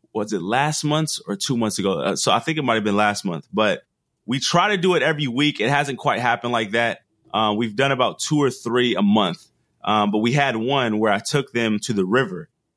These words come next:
and I actually made them all jump in the freezing cold river. It was, like, forty degrees outside, um, including my two-year-old. So my,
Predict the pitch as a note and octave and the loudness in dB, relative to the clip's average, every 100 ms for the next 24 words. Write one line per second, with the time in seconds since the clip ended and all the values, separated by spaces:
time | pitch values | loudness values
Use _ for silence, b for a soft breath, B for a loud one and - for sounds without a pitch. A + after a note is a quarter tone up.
0 | - A2+ A2 G#2+ D2+ G#2 A#2+ - A#2 A2+ | -4 0 0 0 2 2 0 -2 0 0
1 | G#2+ G2 G#2 A2+ G#2 A#2+ A#2+ A2+ - G2+ | 0 2 2 2 0 -2 -2 -2 -6 -8
2 | F#2 - A#2+ A2+ A2+ - G#2+ G2+ G#2+ G#2+ | -8 -8 -6 -4 -4 -2 -2 2 2 2
3 | G2+ F#2 - - A2 G2+ F#2 G#2 G#2+ G2 | 0 -2 -4 -2 0 0 -2 -4 -4 -6
4 | G2+ F#2 G#2+ F#2+ F#2 - _ _ _ - | -8 -4 0 0 0 -6 _ _ _ -2
5 | G#2+ G#2 F#2 A#2 - D#3 D#3+ D#3 C#3 A#2+ | 2 2 2 -2 0 2 4 4 2 0
6 | A2+ - C#3 A#2+ G#2 F#2 A#2 G#2+ G2+ A#2 | -2 -8 -2 0 0 0 0 0 2 0